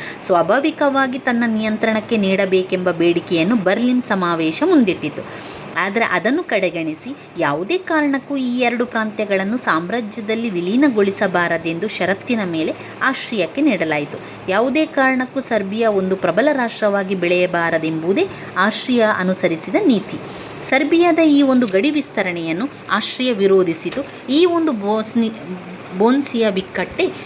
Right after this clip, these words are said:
ಮಹಾಯುದ್ಧಕ್ಕೆ ಕಾರಣ ಆಯಿತು, ಮೊದಲನೇ ಮಹಾಯುದ್ಧಕ್ಕೆ. ಬಾಲ್ಕನ್ ಯುದ್ಧಗಳು. ಬಾಲ್ಕನ್ ಯುದ್ಧಗಳು ಮೊದಲ ಮಹಾಯುದ್ಧಕ್ಕೆ ಮುಖ್ಯವಾಗಿ ಕಾರಣ ಆಯಿತು. ಈ ಯುದ್ಧದಿಂದಾಗಿ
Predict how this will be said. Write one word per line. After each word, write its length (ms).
ಮಹಾಯುದ್ಧಕ್ಕೆ 760
ಕಾರಣ 400
ಆಯಿತು, 240
ಮೊದಲನೇ 540
ಮಹಾಯುದ್ಧಕ್ಕೆ. 800
ಬಾಲ್ಕನ್ 440
ಯುದ್ಧಗಳು. 680
ಬಾಲ್ಕನ್ 540
ಯುದ್ಧಗಳು 500
ಮೊದಲ 380
ಮಹಾಯುದ್ಧಕ್ಕೆ 840
ಮುಖ್ಯವಾಗಿ 560
ಕಾರಣ 420
ಆಯಿತು. 340
ಈ 180
ಯುದ್ಧದಿಂದಾಗಿ 840